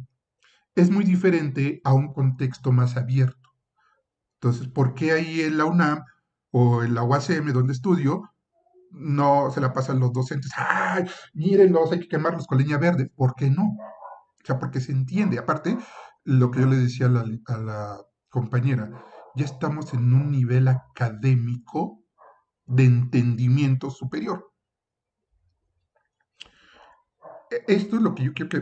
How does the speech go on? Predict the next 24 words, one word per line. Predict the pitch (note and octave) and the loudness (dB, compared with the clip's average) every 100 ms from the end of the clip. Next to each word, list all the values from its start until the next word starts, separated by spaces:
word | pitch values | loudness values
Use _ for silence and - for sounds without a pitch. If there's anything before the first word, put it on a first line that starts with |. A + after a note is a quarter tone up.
| B2+ | -4
vayan, | C3 D3 D3+ - | -4 -4 -8 -8
eh, | C3+ C3 _ _ - | -8 -8 _ _ -6
interpretando | D#3+ C3 C#3 B2+ C3+ C3 E3 F3 C#3+ C3+ - _ _ _ _ - | -4 -2 -2 -2 -2 -4 -2 -4 -2 -4 -6 _ _ _ _ -4
y | C#3 | 2
vayan | C3 C3+ D3 | 4 4 2
llevando | A#2+ A2+ A2+ A2+ | -2 -4 -4 -8
a | - | -6
colación | A#2+ B2 B2+ E3 C3+ B2 - - | -4 -4 -6 -4 -4 -4 -8 -12
a | A#2 - | -10 -8
todos | A#2+ A2+ A#2+ - | -8 -8 -8 -10
estos, | G#2 - G#2+ G#2+ G#2 | -12 -12 -12 -12 -14
este, | F2 - F#2 F2 - _ _ _ _ _ _ _ _ - | -18 -16 -14 -14 -18 _ _ _ _ _ _ _ _ -6
ejemplos | - B2+ A#2+ A2 A2+ - | -2 -2 -2 -6 -8 -6
que | B2 | -4
les | A#2+ B2 | -2 -4
pongo, | - D3+ C3+ G2+ | -4 -2 -2 -4
¿no? | A2 C3 _ | -10 -16 _
Entonces, | C3 B2 D3+ | -4 -2 -2
eso | D3 F3+ | -4 -4
sería | F3+ C3+ | -2 0
en | C3+ | 2
el | C3 | 2
interaccionismo | B2 - A2 - A#2 A2 G#2+ B2 | 0 -2 -10 -12 -12 -10 -6 -8
simbólico. | A#2+ B2 C#3 D3 B2 - | -2 2 2 0 -2 -8